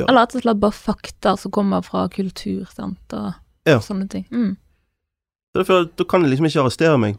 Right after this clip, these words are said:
Speaker 1: Så jeg tror det også har en ting, eh, eh, ting med i spill å gjøre.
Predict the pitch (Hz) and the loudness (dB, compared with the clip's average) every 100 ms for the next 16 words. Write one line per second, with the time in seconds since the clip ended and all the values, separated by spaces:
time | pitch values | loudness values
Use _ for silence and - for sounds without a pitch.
0 | _ - 131 175 170 165 151 139 147 143 | _ -10 -6 -2 2 2 2 0 0 2
1 | 110 104 - 135 110 104 107 110 107 _ | 0 -2 0 0 0 -2 -4 -8 -12 _
2 | _ _ _ _ _ - - - - - | _ _ _ _ _ -20 -18 -16 -18 -6
3 | 147 135 123 - 135 107 110 131 | -2 0 -2 -2 0 0 -2 -4